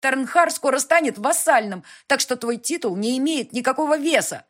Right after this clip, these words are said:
И герцогиней ты тоже теперь не станешь».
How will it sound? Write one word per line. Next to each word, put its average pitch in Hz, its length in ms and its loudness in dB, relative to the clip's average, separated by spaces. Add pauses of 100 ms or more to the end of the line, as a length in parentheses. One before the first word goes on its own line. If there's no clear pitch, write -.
(200)
И 233 80 -6
герцогиней 202 680 -2
ты - 160 -6
тоже 226 400 -4
теперь 185 340 -8
не 196 120 -4
станешь». 151 500 -8